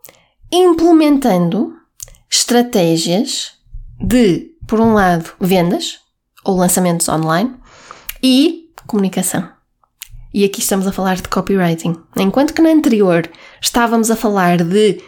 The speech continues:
conteúdos, marketing de conteúdos, para chegar a mais pessoas é através do marketing de conteúdos,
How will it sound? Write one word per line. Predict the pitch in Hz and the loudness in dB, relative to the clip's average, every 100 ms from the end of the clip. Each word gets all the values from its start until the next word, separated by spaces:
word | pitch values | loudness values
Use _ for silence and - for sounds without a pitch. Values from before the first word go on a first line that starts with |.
| _ | _
conteúdos, | - 233 220 214 208 190 175 214 254 | -2 2 2 0 0 2 2 0 0
marketing | - 233 269 285 277 - 233 226 | 2 2 2 0 -4 -4 0 0
de | - | 0
conteúdos, | - 202 202 190 165 247 | 0 0 2 2 2 0
para | - 196 | 0 -2
chegar | - 208 196 | 0 0 0
a | |
mais | 190 196 214 | 0 0 -2
pessoas | - 202 180 175 - - - - - _ | -4 -2 0 0 -4 -10 -20 -20 -20 _
é | 202 202 | 2 2
através | 202 196 185 180 | 2 0 2 2
do | 180 | 2
marketing | 175 175 180 | 2 0 -2
de | 175 | -2
conteúdos, | - 175 180 160 170 233 - | 0 0 0 0 0 -4 -6